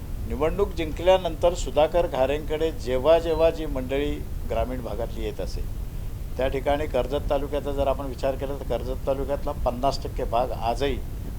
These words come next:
पाण्यापासून वंचित आहे. म्हणजे एप्रिल महिन्यापासून अगदी काही गावांच्यात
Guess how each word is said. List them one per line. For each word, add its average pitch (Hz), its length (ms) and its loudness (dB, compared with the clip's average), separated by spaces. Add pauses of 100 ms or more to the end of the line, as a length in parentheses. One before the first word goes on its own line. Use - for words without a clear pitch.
पाण्यापासून 127 480 -2
वंचित 110 380 -4
आहे. - 100 -8 (380)
म्हणजे 120 180 0
एप्रिल 113 440 2
महिन्यापासून 143 720 0
अगदी 127 260 0
काही 139 240 4
गावांच्यात 139 400 2